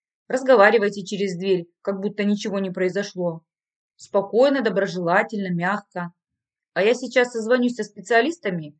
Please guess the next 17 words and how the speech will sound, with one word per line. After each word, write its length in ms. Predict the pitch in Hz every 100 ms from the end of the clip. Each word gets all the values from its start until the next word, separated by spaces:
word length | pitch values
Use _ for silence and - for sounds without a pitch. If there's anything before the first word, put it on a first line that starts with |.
| _ _
они 180 | - 196
скоро 300 | 196 285 302
к 80 | 294
вам 180 | 220 226
приедут 500 | 220 190 165 151 -
и 80 | 190
обязательно 540 | 175 196 254 233 220
помогут». 500 | 220 196 165 143 143 _ _ _ _ _ _ _ _
Лев 220 | 202 285
набрал 320 | 277 240 214 208
номер 300 | 208 190 180
профессора 520 | 190 196 185 175 170
Куликова 640 | 175 175 170 220 269 269
и 120 | 190 190
обрисовал 540 | 180 190 180 165 190
сложившуюся 680 | 202 202 180 185 190 180 175
ситуацию. 760 | - 180 190 170 - - 160